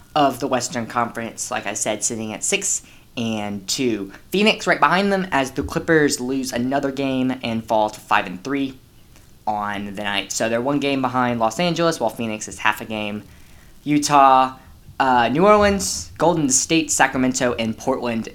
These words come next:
is, are, sorry, are the people in, uh, contention for the league. But like I said,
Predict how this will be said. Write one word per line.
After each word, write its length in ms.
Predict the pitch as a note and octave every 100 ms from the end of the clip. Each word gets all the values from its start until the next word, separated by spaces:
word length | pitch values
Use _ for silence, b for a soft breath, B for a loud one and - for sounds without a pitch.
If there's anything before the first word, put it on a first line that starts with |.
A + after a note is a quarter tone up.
| -
is, 520 | G#2 G2 G2 G2 - -
are, 360 | A2 G#2 G2+
sorry, 300 | - G2 D#2+ -
are 500 | B2+ A2 F#2 F#2 F#2 B B -
the 340 | A#2 A2 G#2+
people 520 | G2 A2+ A#2+ A2 A2 -
in, 380 | G2+ G2 G2 G2+ b b b G#2+
uh, 340 | F#2+ F2+ E2+
contention 840 | - A2 A2 A2 - G#2 G2+ G2+ -
for 260 | A2 G2+
the 80 | G2+
league. 340 | A2+ C#3 C3+ -
But 180 | G3
like 180 | F3 F3+
I 80 | F3
said, 460 | D#3+ D#3+ D3 C#3+